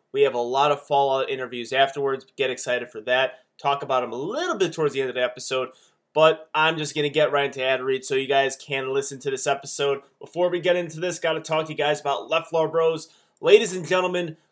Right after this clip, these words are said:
go to left floor bros dot com, visit their Instagram, make sure you follow them because you will see the Left Floor Bros family grow, and the reason why it's growing because they release the best merchandise in powerlifting.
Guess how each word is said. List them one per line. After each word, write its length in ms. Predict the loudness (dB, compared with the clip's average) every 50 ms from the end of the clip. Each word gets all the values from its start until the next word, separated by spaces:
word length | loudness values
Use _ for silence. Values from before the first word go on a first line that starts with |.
| _ _
go 120 | 2 2 4
to 100 | 4 2
left 180 | 2 0 2
floor 160 | 2 2 2 2
bros 240 | 2 0 0 0
dot 200 | 0 -2 -2 -2
com, 360 | -4 -2 -2 0 0 0 -2 -4
visit 240 | -6 -6 -2 -2
their 80 | 0 0
Instagram, 480 | 0 0 -2 -4 -6 -4 -2 -2 0 0
make 140 | 0 -4 -4
sure 180 | -6 -8 -8
you 120 | -8 -8 -8
follow 280 | -4 -2 -2 -2 0
them 160 | -2 -4 -6 -6
because 380 | -10 -10 -10 -10 -10 -10 -10
you 160 | -8 -6 -6
will 160 | -4 -4 -4 -4
see 500 | -4 -4 -4 -6 -6 -8 -8 -10 -12 -16 _ _ _ _ _ _
the 140 | -10 -10 -8
Left 320 | -2 0 0 0 0 -2
Floor 300 | -2 0 2 4 4 2
Bros 420 | 2 2 2 4 4 4 4 2 0
family 400 | -2 -2 0 0 0 -2 -6 -10
grow, 460 | -10 -6 -2 2 4 4 4 2 0
and 160 | -4 -4 -6
the 40 | -6
reason 280 | -6 -6 -6 -4 -4
why 100 | -2 0
it's 160 | 0 0 0 -2
growing 340 | -2 -2 0 0 0 -2
because 380 | -4 -10 -10 -6 -4 -4 -4 -2
they 140 | -4 -4 -4
release 500 | -4 -6 -8 -6 -6 -8 -8 -8 -8 -10 -12 -20 _ _ _ _
the 200 | -12 -12 -12 -14 _ _
best 420 | 2 4 4 4 2 -2 -4 -8 -12
merchandise 680 | -6 -2 -2 -2 -2 -2 -4 0 0 2 2 0 0
in 220 | -2 -2 -2 -2 -2
powerlifting. 800 | -6 -2 0 2 2 2 2 -2 -2 -4 -2 -4 -4 -4 -4